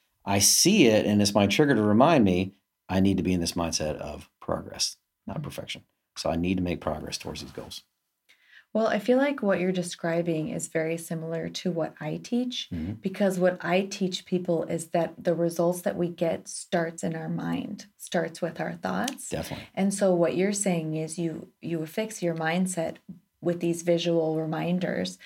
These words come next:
Speaker 2: of what you've committed to,
Speaker 1: Mm-hmm.
Speaker 2: and that this influences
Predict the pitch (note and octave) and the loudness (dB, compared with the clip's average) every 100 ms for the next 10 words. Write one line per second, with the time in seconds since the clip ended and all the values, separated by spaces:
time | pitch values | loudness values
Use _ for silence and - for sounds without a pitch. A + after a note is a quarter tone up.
0 | - - - - F#3 F3 E3+ F3 F3 F#3 | -20 -20 -10 0 2 4 4 2 2 0
1 | D#3+ E3 F#3 F3+ - D3+ D#3+ A#3 D3+ C#3+ | 0 2 2 0 -4 -2 -2 -2 -4 -4
2 | D#2+ D3 F#3 F#3 F3+ F3 F3 F3 - F3 | -4 -2 2 4 4 2 2 -2 -4 -2
3 | E3+ - - E3+ E3 - D#3+ D#3 D#3 - | 0 -2 -4 -6 -6 -6 -4 -4 -4 -4
4 | D#3+ D#3+ - | -4 -4 -6